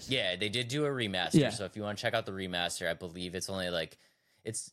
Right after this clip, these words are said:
Speaker 1: it's, like, twenty-nine bucks to get the remaster, I think, if you check on Amazon or whatever. You, I'm sure you guys can find it.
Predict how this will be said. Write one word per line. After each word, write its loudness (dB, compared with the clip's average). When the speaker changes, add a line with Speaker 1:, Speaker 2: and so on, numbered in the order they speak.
Speaker 1:
it's, -6
like, -4
twenty-nine -2
bucks -4
to -6
get -6
the -4
remaster, -4
I 2
think, -6
if -10
you -10
check -2
on -4
Amazon -2
or -2
whatever. 0
You, -6
I'm 0
sure -4
you -2
guys -2
can -14
find -8
it. -4